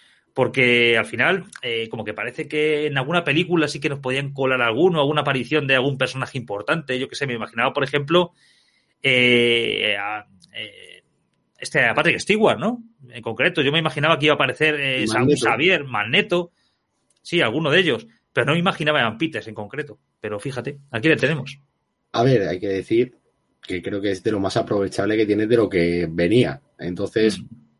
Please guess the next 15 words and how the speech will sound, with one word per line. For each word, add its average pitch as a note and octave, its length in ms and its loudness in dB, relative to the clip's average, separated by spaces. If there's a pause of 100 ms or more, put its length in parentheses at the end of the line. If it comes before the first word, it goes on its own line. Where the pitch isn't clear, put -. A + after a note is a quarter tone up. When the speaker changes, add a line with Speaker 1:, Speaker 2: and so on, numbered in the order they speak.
(100)
Speaker 1:
Mm. G2+ 300 -4
Speaker 2:
mm, F#2 40 -8
como F#2+ 760 -2
los F#2+ 160 0
demás A2 200 0
actores, C3 520 4
tengo A2 160 4
la A#2 80 6
sensación A#2+ 400 2
de G#2 80 6
que F2 60 2
cobran A#2 260 4
más A#2 140 -4
que A#2+ 200 6
él, - 160 -2